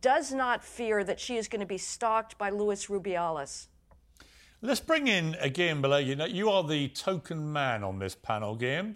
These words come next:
Speaker 2: So, uh, a lot rests on your next few words. Uh,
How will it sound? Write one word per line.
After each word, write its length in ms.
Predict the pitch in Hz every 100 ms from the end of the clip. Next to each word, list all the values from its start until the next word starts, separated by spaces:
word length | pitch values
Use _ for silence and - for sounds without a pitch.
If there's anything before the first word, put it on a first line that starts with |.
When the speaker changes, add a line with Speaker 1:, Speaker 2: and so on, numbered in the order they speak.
| -
Speaker 2:
So, 380 | - 131 127 135
uh, 420 | - 120 120 123 -
a 60 | 131
lot 340 | 151 185 - 143
rests 400 | 151 139 - 120
on 220 | 117 123
your 160 | 117
next 340 | 120 127 - -
few 240 | 123 110
words. 520 | 107 101 98 127 -
Uh, 120 | -